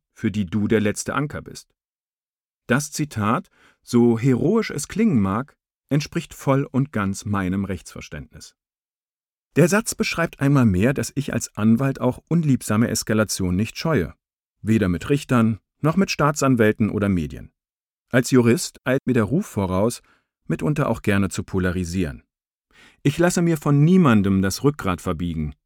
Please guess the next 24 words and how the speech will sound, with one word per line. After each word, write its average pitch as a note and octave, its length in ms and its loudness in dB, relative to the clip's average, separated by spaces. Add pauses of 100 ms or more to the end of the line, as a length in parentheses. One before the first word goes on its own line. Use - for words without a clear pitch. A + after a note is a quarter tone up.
(280)
ein C3 180 4
Credo, A#2 460 6 (220)
dem G#2+ 120 4
ich G#2 100 0
stets F2 300 -4
gefolgt - 480 -8
bin. - 180 -14 (1040)
Was - 260 -8
wurde B2 220 6
ich G#2 200 -2
angefeindet, F#2+ 640 0
als - 160 -10
ich A#2 80 -2
den A2 180 0
türkischen G#2+ 420 -2
Staatspräsidenten F#2+ 840 -2
Erdogan G#2+ 460 -2
vertrat? E2+ 580 -12 (560)
Noch G3+ 240 6
schlimmer A#2+ 460 8
wurde A2+ 300 6
es, - 200 -2 (140)
als A#2+ 300 0
ich, - 380 0